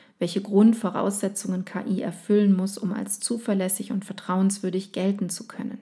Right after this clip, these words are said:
Nicht wundern, wenn man als Mensch diese Punkte hört, denkt man vielleicht,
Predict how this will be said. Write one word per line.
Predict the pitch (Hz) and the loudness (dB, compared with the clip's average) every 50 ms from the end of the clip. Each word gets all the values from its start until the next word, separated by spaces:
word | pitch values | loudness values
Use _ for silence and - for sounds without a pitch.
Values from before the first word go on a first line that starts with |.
| _ _ - | _ _ 0
Nicht | 208 202 202 - - | 2 2 2 0 0
wundern, | 202 214 226 240 247 247 247 247 - - - - - - - - _ _ _ | 4 4 6 6 4 4 2 0 -2 -6 -20 -20 -20 -20 -20 -20 _ _ _
wenn | - 185 202 202 202 202 196 202 202 202 | -2 2 6 6 8 8 6 6 4 0
man | 175 175 180 180 - | -2 -2 -2 -4 -4
als | - - 170 170 - - - - _ _ | -4 -6 -6 -4 -2 -4 -4 -6 _ _
Mensch | - 185 180 185 196 220 214 202 202 - - - - - - _ - | -4 -2 2 6 8 8 8 8 8 4 2 -2 -4 -6 -10 _ -12
diese | - 190 - 202 | -10 -8 -8 -8
Punkte | 196 - - 190 180 170 165 160 165 | -10 -6 -2 -2 -2 -2 -2 -6 -8
hört, | 165 165 - 190 196 - - - | -6 -4 -2 -2 -4 -4 -6 -6
denkt | 185 180 - - | -6 -6 -4 -4
man | 190 175 175 | -6 -6 -6
vielleicht, | - - 185 175 175 175 175 180 180 - - | -6 -8 -6 -4 -4 -2 -2 -4 -4 -6 -12